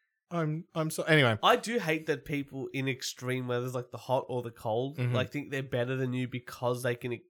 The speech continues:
Speaker 2: they're like, you, if you lived up in, Qu-, in there for, like, a year, you'd acclimatize.
Speaker 1: I would acclimatize.
Speaker 2: Yeah.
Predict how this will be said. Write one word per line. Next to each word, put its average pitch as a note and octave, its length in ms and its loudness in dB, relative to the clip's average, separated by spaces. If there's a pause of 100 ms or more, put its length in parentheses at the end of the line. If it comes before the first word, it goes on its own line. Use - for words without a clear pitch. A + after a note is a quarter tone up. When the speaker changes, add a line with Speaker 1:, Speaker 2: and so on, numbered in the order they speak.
(600)
Speaker 2:
they're F3 100 4
like, E3+ 240 -2
you, F#3+ 180 -4
if F3 160 -4
you C4 160 -2
lived G#3+ 240 -2
up F#3 160 -2
in, F3 140 -4
Qu-, - 200 -12
in D#3 240 -4
there C#3+ 600 2 (1000)
for, - 140 0
like, D3 160 4
a C#3+ 60 2
year, C3+ 480 4
you'd D#3 180 2
acclimatize. B2 480 0
Speaker 1:
I - 40 10
would B2+ 80 8
acclimatize. A2+ 760 2
Speaker 2:
Yeah. C3 260 0